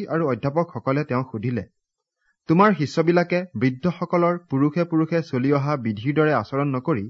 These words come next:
অশুচি হাতেৰে কিয় ভোজন কৰে?" তাতে তেওঁ তেওঁলোকক কলে, "তোমালোক কপটীয়াবিলাকৰ বিষয়ে যিচয়াই ভালকৈয়ে ভাবুক্তি প্ৰচাৰ কৰিলে। যেনে লিখা আছে,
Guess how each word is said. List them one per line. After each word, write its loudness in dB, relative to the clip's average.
অশুচি 0
হাতেৰে 0
কিয় 2
ভোজন -2
কৰে?" -12
তাতে 4
তেওঁ 2
তেওঁলোকক -2
কলে, -6
"তোমালোক 4
কপটীয়াবিলাকৰ 0
বিষয়ে -2
যিচয়াই -2
ভালকৈয়ে 0
ভাবুক্তি -4
প্ৰচাৰ -6
কৰিলে। -10
যেনে 0
লিখা -2
আছে, -4